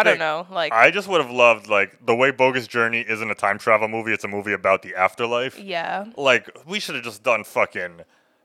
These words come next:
Speaker 2: <sighs> Bill and Ted get, you know, bitten by a werewolf and become were-, like, we should've just gone so different.
Speaker 1: <laughs>
Speaker 2: Like, no time travel, like,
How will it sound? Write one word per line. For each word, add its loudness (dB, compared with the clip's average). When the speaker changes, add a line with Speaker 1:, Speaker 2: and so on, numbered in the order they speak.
Speaker 2:
<sighs> -14
Bill 0
and 0
Ted 2
get, 2
you -6
know, 0
bitten -4
by 4
a 4
werewolf 4
and -2
become -6
were-, 6
like, 2
we -8
should've -4
just -8
gone 0
so -4
different. -4
Speaker 1:
<laughs> -10
Speaker 2:
Like, 0
no 2
time -4
travel, 0
like, 0